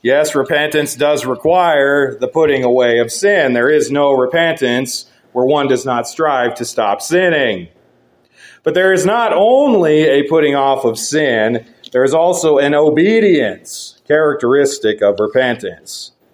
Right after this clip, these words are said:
And we turn to this now in our second point, a return to true worship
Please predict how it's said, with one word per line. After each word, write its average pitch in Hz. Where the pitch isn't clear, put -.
And 98
we 104
turn 123
to 123
this 131
now 113
in 113
our 110
second 135
point, 92
a 110
return 151
to 151
true 120
worship 160